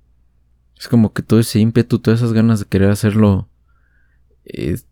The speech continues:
desaparecen, se van. Y les digo, "No, no, no entiendo por qué". Y de verdad que estoy intentando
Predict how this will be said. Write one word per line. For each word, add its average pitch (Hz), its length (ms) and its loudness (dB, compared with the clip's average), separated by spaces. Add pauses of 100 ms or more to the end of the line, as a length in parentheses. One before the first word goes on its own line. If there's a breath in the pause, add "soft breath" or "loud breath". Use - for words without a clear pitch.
(160)
desaparecen, 95 760 -2
se 95 140 0
van. 101 260 0 (1700)
Y 117 300 -4
les 98 180 2
digo, 101 160 2
"No, 104 140 2
no, 107 300 0
no 110 120 2
entiendo 104 420 0
por 92 220 -4
qué". 143 220 -2 (2500)
Y 101 160 4
de 92 160 4
verdad 90 300 0
que 123 140 -4
estoy 110 320 -2
intentando 110 760 -2